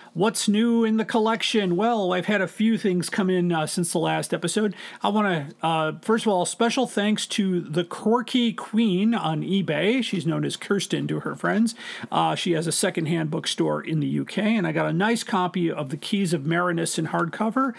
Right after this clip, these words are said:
It is in ex-library condition, uh, needed a small repair to the spine, but it was a good price, and I couldn't pass it up. Uh, next, of course, thanks to my longtime friend, Gene Smith. He's the owner and president of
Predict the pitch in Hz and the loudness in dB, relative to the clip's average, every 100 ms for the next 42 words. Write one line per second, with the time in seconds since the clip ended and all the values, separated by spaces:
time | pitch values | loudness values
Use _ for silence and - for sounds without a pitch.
0 | - - - 247 240 220 190 180 185 165 | -10 -14 -2 2 2 2 0 0 0 2
1 | 156 151 - 151 151 - 214 196 180 175 | 0 -2 -2 -2 0 2 2 2 2 0
2 | 170 185 175 170 165 - 220 233 233 196 | 0 0 0 0 0 0 2 2 2 0
3 | - 180 165 143 - - 196 220 226 202 | 0 0 0 -2 -4 0 0 2 2 2
4 | 175 180 180 - _ - 160 143 123 156 | 0 0 -2 -12 _ -4 0 0 0 -4
5 | 143 156 147 151 147 147 160 151 - 151 | -2 -4 -2 -4 -6 -4 -4 -4 -6 -8
6 | - 156 - - _ _ - - - - | -6 -6 -6 -10 _ _ -20 -16 -14 -14
7 | - 151 156 175 202 - 175 170 175 175 | -4 0 2 2 0 0 -2 0 0 0
8 | - 180 170 190 185 180 190 165 156 214 | 0 0 0 0 0 0 0 0 2 2
9 | 262 233 196 170 180 170 156 - 180 175 | 2 2 0 0 0 2 0 0 0 0
10 | - 196 214 - 165 - 160 170 160 160 | 2 2 0 0 -2 -2 0 2 2 2
11 | 151 - - - 151 160 156 147 165 160 | -2 -10 -18 -8 -2 0 0 -2 -2 0
12 | 151 156 - 156 151 | 0 0 0 -2 -2